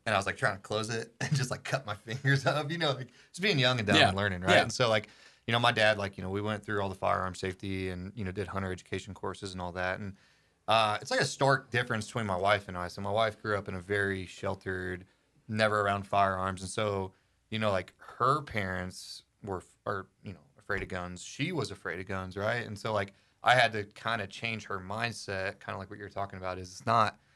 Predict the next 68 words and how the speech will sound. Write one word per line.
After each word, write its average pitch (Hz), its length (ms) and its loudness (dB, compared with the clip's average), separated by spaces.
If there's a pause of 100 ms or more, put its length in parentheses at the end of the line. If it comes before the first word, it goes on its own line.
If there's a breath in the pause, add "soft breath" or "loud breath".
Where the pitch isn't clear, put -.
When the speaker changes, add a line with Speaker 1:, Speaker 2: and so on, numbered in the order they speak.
(140)
Speaker 1:
it's - 100 -4
not 151 120 2
something 135 240 2
to 107 40 -4
be 101 100 -2
intimidated 87 680 -6
by. - 140 -20
It's - 100 -20
a - 60 -20
tool, 101 600 -4
you 98 120 -8
know? 90 160 -6
It's 95 200 -10
not 110 280 0
going 101 240 -4
to - 100 -20
just 95 260 -6
go 90 240 -4
off. - 300 -4 (600)
You 95 60 -6
know, 90 300 -6
um, 87 380 -4
I 101 40 -4
remember, 92 320 -2 (640)
you - 100 -10
know, 104 80 -2
when 98 60 0
we 95 40 0
first 110 300 0
got 101 160 4
together, 104 320 4
and 104 120 -2
she's 107 240 -4
like, 95 300 2
you 104 80 -6
know, 92 240 -8 (460)
"Why 117 120 0
are 143 40 -2
you 147 120 -6
walking 139 280 -2
around 139 120 -2
with 139 120 -4
one 131 120 0
in 127 80 0
the 107 60 -4
chamber?" 120 340 -4
I'm 90 100 -12
like, 101 100 -10
"Well, 156 100 -4
it's 151 100 -8
a 139 40 -6
really 160 180 -2
freaking 143 300 -6
heavy 135 280 -2
Speaker 2:
Yeah. 131 160 2
Speaker 1:
paperweight 98 240 0
without 107 300 2
one." 87 280 -8
<laughs> - 40 -14
Speaker 2:
Yeah, 160 180 2
Speaker 1:
I 147 80 4
mean, 131 120 4
Speaker 2:
yeah, 135 140 6
Speaker 1:
it - 60 4
makes 135 80 4
no 139 300 4
Speaker 2:
exactly. - 60 0
Speaker 1:
sense. 131 280 -2